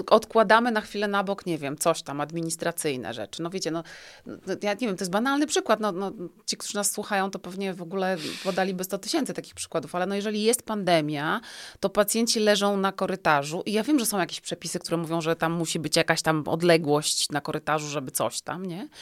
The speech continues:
ale ten przepis nie jest wtedy najważniejszy, po prostu. No to, to jest ta elastyczność, nie? Yy,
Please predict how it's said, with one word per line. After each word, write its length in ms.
ale 100
ten 120
przepis 280
nie 120
jest 160
wtedy 200
najważniejszy, 720
po 80
prostu. 420
No 100
to, 120
to 160
jest 120
ta 80
elastyczność, 1000
nie? 200
Yy, 60